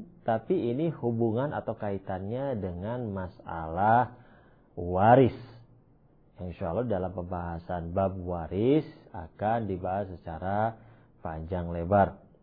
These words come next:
Tetapi di dalam masalah ini, yakni di dalam bab, eh, wasiat, ya,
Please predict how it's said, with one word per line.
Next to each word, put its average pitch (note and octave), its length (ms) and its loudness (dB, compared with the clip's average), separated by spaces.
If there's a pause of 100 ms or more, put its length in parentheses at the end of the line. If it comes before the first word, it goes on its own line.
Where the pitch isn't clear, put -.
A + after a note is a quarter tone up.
(960)
Tetapi F3 360 6
di - 40 2
dalam E3 240 10
masalah C3 480 6
ini, C3+ 480 2
yakni A2+ 200 2
di G#2+ 120 2
dalam G2 460 4
bab, F#2+ 300 4
eh, F2 680 -2
wasiat, F#2+ 960 0
ya, F2+ 320 -4